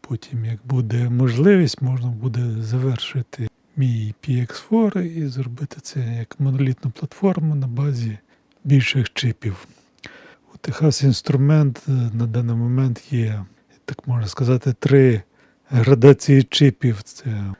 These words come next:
один A M шістдесят сім A, той, який використовується в Beagle Y A I,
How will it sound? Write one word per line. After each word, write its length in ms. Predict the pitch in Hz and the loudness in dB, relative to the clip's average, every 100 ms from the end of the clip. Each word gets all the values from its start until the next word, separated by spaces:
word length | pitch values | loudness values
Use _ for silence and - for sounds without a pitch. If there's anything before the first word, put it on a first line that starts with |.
| _ _ | _ _
один 580 | 143 110 127 127 117 107 98 - _ _ _ - | -6 0 4 4 2 0 -4 -12 _ _ _ 2
A 240 | 139 127 | 4 4
M 60 | 117 | 0
шістдесят 460 | - 127 104 139 - | -4 -6 -2 -4 -2
сім 220 | 139 151 | -2 0
A, 200 | 202 208 _ _ _ - | 0 -2 _ _ _ -14
той, 180 | - | -4
який 500 | 165 - 175 175 175 | -4 0 0 2 0
використовується 680 | 170 170 180 160 - 170 - | -2 -2 0 0 2 -2 0
в 40 | 156 | 0
Beagle 380 | 160 165 180 208 _ - _ _ - | 2 4 2 0 _ -20 _ _ -2
Y 220 | 151 151 | 2 4
A 240 | 156 165 170 | 6 4 4
I, 260 | 190 196 | 2 0